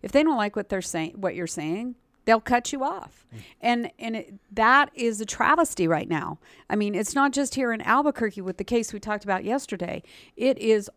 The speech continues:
Speaker 1: all over this state, and especially in our government.
Speaker 2: Yes.
Speaker 1: They are keeping us from, from, they're doing what they wanna do. They are, they are passing through their agenda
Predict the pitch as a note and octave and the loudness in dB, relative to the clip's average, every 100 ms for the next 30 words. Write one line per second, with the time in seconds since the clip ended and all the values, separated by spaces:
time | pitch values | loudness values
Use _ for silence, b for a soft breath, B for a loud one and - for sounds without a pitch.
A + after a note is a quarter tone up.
0 | - G3 F#3+ - A3 A3+ D#3+ E3 D3+ - | -2 0 0 0 -4 -2 -6 -8 -12 -6
1 | B3 A#3 - - G#3 F#3+ - - D#4+ - | -6 -6 -8 -6 -2 -2 -4 2 4 4
2 | E3 D3 D3 - _ _ G#3+ G3+ F3+ F3 | -2 -8 -10 -18 _ _ 0 0 0 -2
3 | C3+ - - _ _ _ _ - - G#3 | -6 -10 -18 _ _ _ _ -20 -8 -2
4 | A#3 A#3+ A#3 - G3+ A3 G#3 E3+ F#3 - | 0 -2 -4 -6 -6 -4 -2 -2 -2 -8
5 | _ - G#3 F#3+ F#3+ b b b b b | _ -2 4 4 2 b b b b b
6 | _ _ _ - - G3+ G3 G#3 B3 C#4 | _ _ _ -6 4 6 6 4 6 8
7 | A#3 B3+ B3+ G#3+ E3+ A#3 B3 A3+ G3+ F#3+ | 6 2 0 0 0 4 4 2 0 -2
8 | D#3 D#3 G#3 A3+ G#3 G#3+ _ A3+ G#3 - | -4 -2 0 0 -2 -6 _ 0 0 0
9 | - A#3 A#3 B3 A3+ A#3 G#3 G3 A3+ A3+ | 2 4 2 -4 -6 -4 -2 2 2 2
10 | G3 G3 F#3 F#3 F3 | 0 0 2 2 2